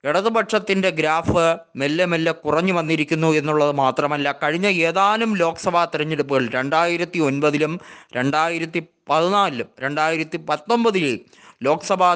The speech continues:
തെരഞ്ഞെടുപ്പുകൾ വിലയിരുത്തിയാൽ വോട്ടിൻ്റെ കാര്യത്തിലായിരുന്നാലും സീറ്റ് ഷെയറിൻ്റെ കാര്യത്തിലായിരുന്നാലും ഗണ്യമായിട്ടുള്ള കുറവ് ഇടതുപക്ഷത്തിന് സംഭവിച്ചിട്ടുണ്ട്. രണ്ടായിരത്തി പത്തൊമ്പതിൽ എടുത്തു പറയത്തക്ക ഒരു രീതിയിലുള്ള നേട്ടവും ഇടതുപക്ഷത്തിന് നേടാൻ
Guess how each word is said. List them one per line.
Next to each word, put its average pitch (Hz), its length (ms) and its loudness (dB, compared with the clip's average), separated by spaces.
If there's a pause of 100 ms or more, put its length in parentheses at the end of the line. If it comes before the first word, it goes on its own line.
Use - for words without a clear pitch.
തെരഞ്ഞെടുപ്പുകൾ 170 600 0 (100)
വിലയിരുത്തിയാൽ 156 680 0 (520)
വോട്ടിൻ്റെ 190 560 2
കാര്യത്തിലായിരുന്നാലും 160 960 -2 (140)
സീറ്റ് 190 400 -4
ഷെയറിൻ്റെ 190 460 -2
കാര്യത്തിലായിരുന്നാലും 156 920 -2 (160)
ഗണ്യമായിട്ടുള്ള 180 840 2 (100)
കുറവ് 143 300 2 (400)
ഇടതുപക്ഷത്തിന് 147 680 -2
സംഭവിച്ചിട്ടുണ്ട്. 120 600 0 (120)
രണ്ടായിരത്തി 175 560 -2
പത്തൊമ്പതിൽ 190 500 0 (420)
എടുത്തു 202 280 2
പറയത്തക്ക 208 480 0 (220)
ഒരു 190 180 6
രീതിയിലുള്ള 233 440 2 (100)
നേട്ടവും 175 360 2 (340)
ഇടതുപക്ഷത്തിന് 190 680 0
നേടാൻ 165 260 0